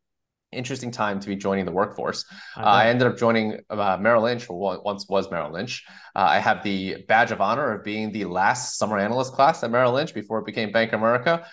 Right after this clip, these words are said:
Speaker 1: Wasn't sure if I still had a job after that, uh, because Bank of America was very wishy-washy as to whether they were gonna keep the offers open, uh, but they did, thankfully.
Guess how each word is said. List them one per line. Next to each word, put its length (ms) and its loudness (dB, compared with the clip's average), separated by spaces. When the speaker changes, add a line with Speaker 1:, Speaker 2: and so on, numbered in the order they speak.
Speaker 1:
Wasn't 260 -2
sure 100 4
if 80 2
I 80 6
still 220 0
had 100 -4
a 20 -20
job 400 4
after 280 6
that, 280 8
uh, 180 0
because 440 -4
Bank 220 -4
of 60 -8
America 220 0
was 100 -4
very 300 2
wishy-washy 640 6
as 120 0
to 60 -10
whether 160 6
they 80 2
were 60 4
gonna 140 0
keep 220 -8
the 80 -2
offers 360 0
open, 420 -4
uh, 140 8
but 100 2
they 100 6
did, 280 -2
thankfully. 420 -2